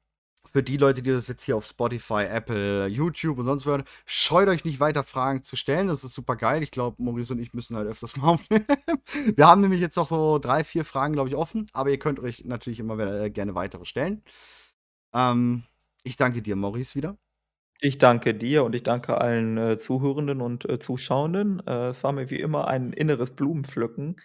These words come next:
Speaker 2: und eine, äh,
Speaker 1: Ein
Speaker 2: ein, ein
Speaker 1: Ley-, ein
Speaker 2: mindestens
Speaker 1: Leylinienklatschen war das.
Speaker 2: Ja, ein
Speaker 1: <laughs>
Speaker 2: smaragdgrüner Traum. Also das war der Wahnsinn.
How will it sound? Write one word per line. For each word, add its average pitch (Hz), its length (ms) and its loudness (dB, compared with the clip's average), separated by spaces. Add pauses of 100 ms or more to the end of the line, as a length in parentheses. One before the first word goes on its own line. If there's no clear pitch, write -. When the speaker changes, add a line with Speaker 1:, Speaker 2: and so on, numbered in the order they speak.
(380)
Speaker 2:
und 123 280 -2
eine, 123 920 0
äh, - 40 -4
Speaker 1:
Ein 120 140 4
Speaker 2:
ein, 120 60 2
ein 127 180 6
Speaker 1:
Ley-, 151 140 6
ein 147 180 6
Speaker 2:
mindestens 135 40 6
Speaker 1:
Leylinienklatschen 131 1000 2
war 92 180 -2
das. - 180 -14
Speaker 2:
Ja, - 140 -2 (380)
ein 143 180 6
Speaker 1:
<laughs> - 0 -
Speaker 2:
smaragdgrüner 143 880 8
Traum. 123 480 4
Also 117 220 0
das 117 240 -4
war 262 340 4
der 240 160 4
Wahnsinn. 226 460 4